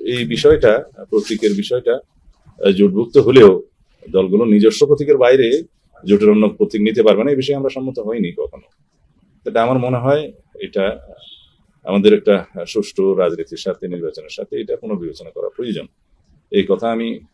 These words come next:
আমাদের দলের পক্ষ থেকে জানিয়েছি। আমরা হয়তো আনুষ্ঠানিক চিঠিও দেব নির্বাচন কমিশনে এবং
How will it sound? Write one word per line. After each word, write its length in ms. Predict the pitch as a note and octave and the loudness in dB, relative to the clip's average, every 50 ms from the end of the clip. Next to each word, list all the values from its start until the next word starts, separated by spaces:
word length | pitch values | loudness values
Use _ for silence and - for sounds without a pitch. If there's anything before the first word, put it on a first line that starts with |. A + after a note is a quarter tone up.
| _ _ | _ _
আমাদের 340 | - F#2 F2+ F2+ F2 F#2 G2 | -16 -14 -12 -10 -8 -8 -8
দলের 200 | F#2 F#2 E2+ D#2+ | -6 -6 -8 -8
পক্ষ 240 | - F2 E2+ - - | -10 -12 -14 -14 -18
থেকে 200 | - F#2+ G#2 A2 | -20 -14 -12 -10
জানিয়েছি। 420 | G#2 A2 A2 F#2+ F#2 - - A2 | -8 -6 -6 -8 -8 -8 -10 -10
আমরা 160 | A2 G2 G2+ G2+ | -8 -6 -6 -8
হয়তো 160 | G#2 G2+ G#2 | -6 -8 -10
আনুষ্ঠানিক 340 | F#2+ F2+ - - G#2+ G#2+ G#2+ | -10 -10 -12 -12 -12 -12 -12
চিঠিও 300 | - A2+ - C#3 C3+ A#2+ | -14 -16 -10 -8 -4 -4
দেব 260 | G2 F2 E2+ G2 - - - - - _ _ _ _ _ _ | -4 -4 -6 -8 -10 -12 -18 -20 -20 _ _ _ _ _ _
নির্বাচন 340 | G2+ G2+ G2 F#2+ - F#2+ E2+ | -2 0 0 0 -2 -4 -8
কমিশনে 380 | D#2 E2 E2 E2+ - F#2 G2 F#2 | -8 -8 -10 -8 -10 -10 -10 -10
এবং 300 | E2 E2+ F2 E2 D#2 | -10 -12 -14 -16 -16